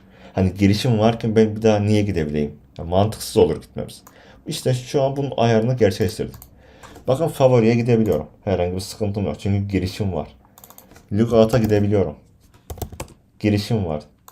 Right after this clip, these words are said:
Ama logouta gittikten sonra tekrar giremiyorum. Sadece login ve register. Hatta favoriye bile giremiyorum. Bakın favori bile bizi login attı. Herhangi bir sıkıntım yok şu an. Şimdi tekrar girişimizi yapalım şuradan.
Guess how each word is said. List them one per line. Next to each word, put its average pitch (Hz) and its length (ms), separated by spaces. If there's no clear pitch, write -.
Ama 120 360
logouta 120 320
gittikten 113 260
sonra 110 240
tekrar 110 240
giremiyorum. 90 560
Sadece 101 320
login 104 300
ve 101 60
register. 98 400
Hatta - 280
favoriye 120 480
bile 110 100
giremiyorum. 78 420
Bakın 107 280
favori 104 360
bile 110 300
bizi 107 260
login 98 200
attı. 90 320
Herhangi 135 360
bir - 60
sıkıntım 131 460
yok 82 180
şu - 120
an. - 60
Şimdi 131 420
tekrar 143 340
girişimizi 107 520
yapalım 98 380
şuradan. 78 340